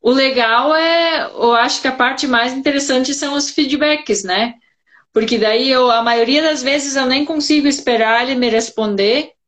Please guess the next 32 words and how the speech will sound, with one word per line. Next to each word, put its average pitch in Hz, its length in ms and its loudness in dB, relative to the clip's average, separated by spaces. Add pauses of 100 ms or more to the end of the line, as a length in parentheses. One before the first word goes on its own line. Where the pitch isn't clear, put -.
(160)
Eu 240 140 0
já 247 160 0
mando 294 300 0
logo 285 300 0
pra 277 140 0
ele, 262 120 0
"Olha 370 320 0
aqui, 381 420 2
a 330 60 2
gente 311 240 -4
bateu 302 360 0
um 320 80 -2
R 311 240 0
P. 269 460 -2 (800)
Olha 233 300 2
só, 226 340 0
a 196 80 -2
subida 226 540 -2
não, 226 320 0
não 247 220 0
consegui 294 480 -2
subir." 240 600 -2 (800)
E, 247 400 2
ah, 226 260 4
muitas 320 420 0
das 277 180 -2
vezes 269 480 0
também 277 440 -2
eu 269 120 -2
nem, 277 540 -2 (500)
eu 233 160 -2
não, 240 600 2